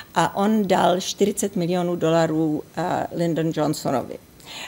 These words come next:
e, na jeho, e, e, e, e, zvolení. A, e, tak zavolal, e, Joe Califano, a byl poradce, e, mezi, e, liaison mezi, e,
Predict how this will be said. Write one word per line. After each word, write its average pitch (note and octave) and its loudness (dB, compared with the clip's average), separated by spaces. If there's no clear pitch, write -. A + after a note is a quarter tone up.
e, - -2
na - -4
jeho, D3+ -2
e, - -4
e, - -4
e, - -6
e, - -8
zvolení. D#3 -2
A, D#3+ 0
e, E3+ 2
tak E3+ 2
zavolal, F3 0
e, C#3 -6
Joe F3 2
Califano, F3+ 2
a - 0
byl A#2 -10
poradce, D#3 -2
e, - -6
mezi, D#3 -2
e, - -4
liaison E3 0
mezi, D#3+ -2
e, D#3 -4